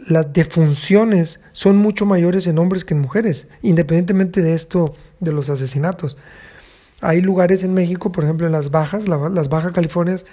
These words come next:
donde la defunción de hombres va, eh, por cada cien mujeres, por ejemplo, hay más de ciento cincuenta hombres, ah, eh, muertos de diferentes causas.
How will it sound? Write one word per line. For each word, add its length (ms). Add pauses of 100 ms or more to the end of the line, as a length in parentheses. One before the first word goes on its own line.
(680)
donde 320
la 160
defunción 760
de 120
hombres 460 (480)
va, 560 (540)
eh, 240
por 200
cada 220
cien 320
mujeres, 420
por 140
ejemplo, 420 (200)
hay 220
más 240
de 100
ciento 320
cincuenta 500
hombres, 520
ah, 200
eh, 200
muertos 520
de 100
diferentes 460
causas. 520